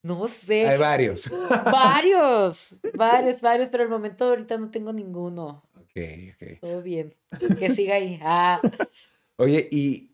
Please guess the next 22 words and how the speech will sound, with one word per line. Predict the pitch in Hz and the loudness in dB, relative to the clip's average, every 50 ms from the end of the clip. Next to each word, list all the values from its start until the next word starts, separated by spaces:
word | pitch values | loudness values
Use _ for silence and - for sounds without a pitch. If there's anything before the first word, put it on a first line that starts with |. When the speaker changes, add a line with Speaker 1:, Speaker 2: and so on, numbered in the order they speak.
| - - _ | -20 -18 _
Speaker 2:
me | 147 139 139 135 135 160 156 147 139 | -10 -10 -8 -8 -6 -4 -2 0 0
gustaría | 131 131 123 170 160 160 160 | 0 -2 0 0 0 2 2
preguntarte | 175 190 185 165 147 127 127 143 - - 151 | 2 0 0 0 0 0 -2 -4 -4 -6 -8
si | 123 147 | -8 -10
te | 113 - - 127 | -6 -2 0 0
has | 131 139 131 131 | 0 0 -2 -4
visto | 131 139 - - - - - - - - | -6 -8 -8 -2 -2 -2 -2 -2 -8 -10
involucrada | 139 135 123 113 110 107 104 107 101 - 123 120 127 127 | -8 -6 -4 -2 -2 -2 -2 -4 -2 0 2 2 4 4
alguna | 120 120 123 120 120 | 2 0 0 0 2
vez | 117 120 127 123 - - _ | 2 0 0 -2 -6 -8 _
en | - 107 104 104 | -6 -4 -2 -2
una | 113 127 117 120 117 117 | -2 -2 -2 -2 -4 -6
polémica. | - 95 90 90 92 92 92 90 87 - - - - - _ _ _ _ | -6 -8 -6 -4 -4 -4 -6 -6 -10 -12 -14 -16 -18 -18 _ _ _ _
Speaker 1:
Pues | - 165 - - | -20 -20 -10 -6
en | - 175 170 165 165 | -4 -4 -4 -2 0
varias. | 170 170 170 180 185 196 208 202 180 175 151 - - - _ _ | 2 2 4 4 4 2 2 0 0 0 -2 -6 -14 -20 _ _
Speaker 2:
<laughs> | 214 170 - - - 160 139 - _ - - - _ - 202 - - - - - | -6 -6 -4 -6 -8 -8 -8 -10 _ -20 -20 -20 _ -16 -14 -12 -12 -14 -8 -4
¿Cómo | 131 127 123 127 | -2 2 2 2
Speaker 1:
En | 127 | 2
Speaker 2:
en | 123 - | 2 2
cuál? | - - 131 135 139 139 135 | 4 6 6 6 6 6 4
Speaker 1:
varias. | 214 202 - | 2 0 -2